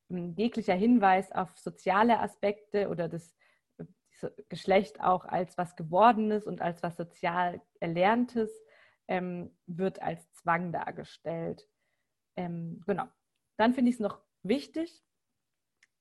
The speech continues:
dass in Deutschland gerade auch im Jahr zweitausendsechs und insgesamt Antifeminismus regelmäßig verknüpft ist mit einer Debatte um den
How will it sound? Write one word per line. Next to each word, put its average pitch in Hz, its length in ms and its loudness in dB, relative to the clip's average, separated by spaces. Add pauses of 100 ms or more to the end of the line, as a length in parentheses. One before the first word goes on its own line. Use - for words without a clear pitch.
(520)
dass 214 320 0
in 202 160 -4
Deutschland 240 720 4 (920)
gerade 214 560 4
auch 247 220 6
im 214 120 0
Jahr 208 200 6
zweitausendsechs 196 1040 2
und 190 220 -8
insgesamt 202 680 -2
Antifeminismus 202 960 -4 (140)
regelmäßig 208 840 0 (360)
verknüpft - 580 -2
ist - 180 -8
mit 202 140 -2
einer 190 140 -4
Debatte 180 480 -2
um 190 100 -4
den 185 420 -8